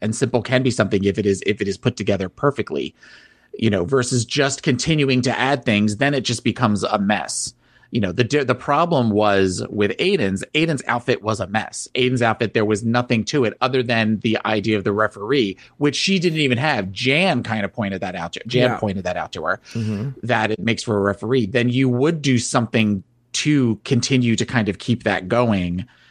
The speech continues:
Speaker 1: And she didn't do that. So in that regard, she was wrong. However, we have seen other outfits in the past that have been very simple and look great. And I
Speaker 2: Yeah.
Speaker 1: think that had you continued adding to them, they would have made them tacky.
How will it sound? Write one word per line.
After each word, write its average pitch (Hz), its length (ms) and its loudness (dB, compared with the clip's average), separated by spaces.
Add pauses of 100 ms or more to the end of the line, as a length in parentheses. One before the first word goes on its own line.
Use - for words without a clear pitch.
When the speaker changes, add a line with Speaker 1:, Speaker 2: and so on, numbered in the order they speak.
(720)
Speaker 1:
And 117 140 0
she 139 140 0
didn't 104 220 2
do 120 180 0
that. 78 220 -6
So 117 120 2
in 107 60 0
that 120 180 0
regard, 120 240 0
she - 100 -4
was 107 160 -2
wrong. 131 280 0
However, 123 340 2
we 120 160 2
have 131 300 0
seen 117 320 0
other 113 240 0
outfits 107 400 -4
in 101 80 0
the 101 60 -6
past 110 340 -4
that 104 100 0
have 123 220 0
been 120 120 0
very 107 220 0
simple 98 500 -2 (460)
and 104 640 0
look 110 380 -2
great. 113 540 -2 (160)
And 107 180 -2
I 104 40 2
Speaker 2:
Yeah. 101 100 -2
Speaker 1:
think 113 220 -2
that 104 340 -2 (320)
had 117 260 -2
you 117 60 0
continued 110 400 -2 (180)
adding 98 200 -2
to 110 140 -4
them, 92 360 -2 (120)
they 127 140 0
would 117 160 0
have 101 120 -4
made 104 180 -2
them 98 120 -4
tacky. 131 540 -6